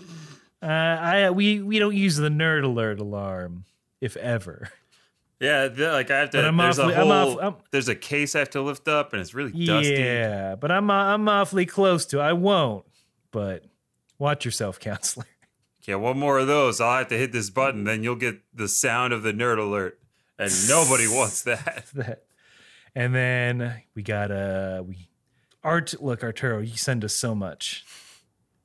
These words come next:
Speaker 2: Oh, I
Speaker 1: So we'll, we'll keep your email and voicemail for later.
Speaker 2: Save that one for, for later?
Speaker 1: Yeah, 'cause I think we gotta get to our boy Jeff.
Speaker 2: Jeff,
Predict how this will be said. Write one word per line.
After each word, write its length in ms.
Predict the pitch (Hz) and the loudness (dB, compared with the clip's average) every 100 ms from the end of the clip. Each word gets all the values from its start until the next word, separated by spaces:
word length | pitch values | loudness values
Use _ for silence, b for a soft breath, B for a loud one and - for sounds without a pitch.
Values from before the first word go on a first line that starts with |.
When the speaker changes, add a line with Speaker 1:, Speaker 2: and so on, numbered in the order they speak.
| _ | _
Speaker 2:
Oh, 220 | - 117 139 | -6 -4 -2
I 140 | 135 | -2
Speaker 1:
So 140 | 156 | -2
we'll, 220 | 110 123 147 | 0 2 2
we'll 240 | 165 175 | 2 2
keep 240 | 175 202 | 2 0
your 100 | 170 170 | 2 0
email 440 | 175 165 156 147 | 2 2 2 2
and 100 | 127 | 0
voicemail 840 | 120 131 127 - 113 104 98 95 104 - _ _ _ | 0 0 0 -2 -4 -4 -4 -8 -12 -18 _ _ _
for 220 | - 92 | -12 -8
later. 480 | 90 95 90 - - | -6 -6 -6 -10 -8
Speaker 2:
Save 240 | - 120 | -2 0
that 100 | 117 117 | 0 0
one 100 | 107 | -4
for, 440 | 120 113 117 117 | -2 -2 -2 -6
for 140 | - 113 | -8 -6
later? 420 | 110 110 135 151 - | -4 -2 -4 -8 -6
Speaker 1:
Yeah, 160 | 110 | -4
'cause 180 | 101 117 | -4 -2
I 60 | 131 | -2
think 160 | 147 | 0
we 80 | 135 | 0
gotta 160 | 131 123 | -2 -2
get 120 | 123 | -2
to 80 | 127 | -2
our 80 | 117 | -2
boy 180 | 117 113 | 0 -2
Jeff. 640 | 95 113 101 98 - - _ _ _ _ _ | -2 -4 -4 -8 -14 -18 _ _ _ _ _
Speaker 2:
Jeff, 380 | - 131 - | -4 -2 -4